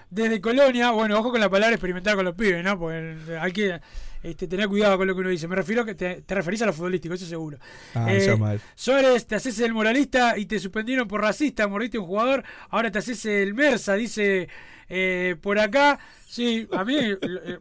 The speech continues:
Speaker 1: racismo, no sé si, ¿cuál, qué fue lo que dijo el racismo? No me acuerdo de eso, ¿no?
Speaker 2: Le dijo algo a Evra, ¿te acordás?
Speaker 1: Este,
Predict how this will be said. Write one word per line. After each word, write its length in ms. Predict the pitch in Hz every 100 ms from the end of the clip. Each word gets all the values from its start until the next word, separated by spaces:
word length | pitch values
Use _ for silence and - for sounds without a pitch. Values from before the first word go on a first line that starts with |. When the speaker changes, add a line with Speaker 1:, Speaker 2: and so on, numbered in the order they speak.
| 165 170
Speaker 1:
racismo, 460 | 180 185 320 311
no 60 | 185
sé 180 | 226 202
si, 140 | 147
¿cuál, 260 | 151 294 240
qué 160 | -
fue 140 | 254 175
lo 80 | 156
que 80 |
dijo 200 | 156 147
el 60 | 160
racismo? 220 | 151 156
No 60 | 175
me 60 | 165
acuerdo 240 | 160 139
de 60 | 139
eso, 120 | 135
¿no? 220 | 147 143 -
Speaker 2:
Le 100 | 139
dijo 260 | 143 143 147
algo 200 | 151 143
a 20 |
Evra, 300 | 135 165 139 - -
¿te 60 |
acordás? 340 | 123 123 151 147 - -
Speaker 1:
Este, 840 | 180 170 - 170 170 165 165 156